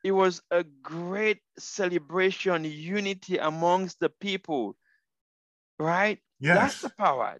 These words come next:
Speaker 1: That's the power. And so in my mind, it's like, why can't we use this power of sports? And it's not only soccer, you know, there are others, basketball, but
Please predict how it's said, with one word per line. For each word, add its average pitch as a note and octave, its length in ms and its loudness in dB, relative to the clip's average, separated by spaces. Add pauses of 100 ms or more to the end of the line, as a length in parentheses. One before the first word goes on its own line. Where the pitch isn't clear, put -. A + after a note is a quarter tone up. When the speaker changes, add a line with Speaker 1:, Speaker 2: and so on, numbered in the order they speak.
Speaker 1:
That's B3 300 0
the A3 140 -4
power. F3 440 2
And F3+ 280 -2
so F3 340 0 (540)
in F#3 200 0
my A#3 200 2
mind, A3 280 0
it's F#3+ 120 -6
like, F3+ 220 -2
why A3+ 300 2
can't G#3 420 -4
we G3 160 -6
use F#3+ 600 -4 (260)
this G3 240 -2
power F#3 540 6
of - 240 8
sports? A3 600 4
And F3 240 -4 (120)
it's F#3 180 2
not G#3+ 180 2
only G3 240 4
soccer, G3 480 4
you D#3 220 0
know, E3+ 220 0 (380)
there E3+ 180 4
are E3+ 220 6
others, D#3+ 440 4 (360)
basketball, F3 840 0 (160)
but - 140 -4